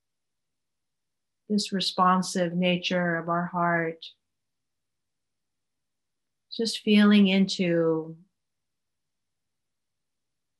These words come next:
the capacity of our hearts to feel with.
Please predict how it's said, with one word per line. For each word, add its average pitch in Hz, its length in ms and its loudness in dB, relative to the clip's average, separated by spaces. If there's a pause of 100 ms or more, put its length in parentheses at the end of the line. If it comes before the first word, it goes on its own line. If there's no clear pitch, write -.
(280)
the 202 80 -6
capacity 175 1160 -2
of 165 120 -10
our 175 160 -2
hearts 165 680 -6
to 185 120 -8
feel 175 460 -2
with. 165 420 -4